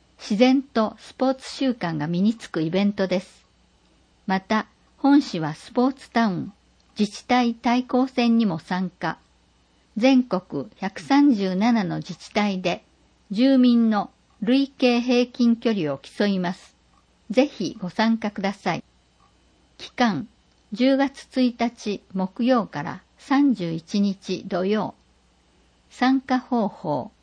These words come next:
スマートフォンアプリから申し込み。参加者には抽選でオリジナルスポーツグッズが当たります。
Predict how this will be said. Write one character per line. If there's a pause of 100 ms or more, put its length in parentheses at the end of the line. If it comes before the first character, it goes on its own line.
(520)
ス
マ
ー
ト
フ
ォ
ン
ア
プ
リ
か
ら (120)
申
し
込
み。 (720)
参
加
者
に
は (100)
抽
選
で (420)
オ
リ
ジ
ナ
ル
ス
ポ
ー
ツ
グ
ッ
ズ
が
当
た
り
ま
す。